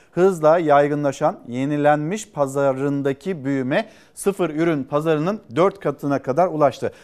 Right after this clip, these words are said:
Ö T V ile ilgili bir çağrı geldi. Cumhurbaşkanı'ndan.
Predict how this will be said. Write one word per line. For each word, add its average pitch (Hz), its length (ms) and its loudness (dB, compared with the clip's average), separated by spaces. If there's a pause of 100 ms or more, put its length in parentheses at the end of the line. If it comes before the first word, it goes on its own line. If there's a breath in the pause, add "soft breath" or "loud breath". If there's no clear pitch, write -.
(120 loud breath)
Ö 131 160 0
T 160 140 -4
V 185 80 0
ile 185 140 0
ilgili 175 360 0
bir 170 80 0
çağrı 156 600 2 (320)
geldi. 143 400 0 (300)
Cumhurbaşkanı'ndan. 123 840 -4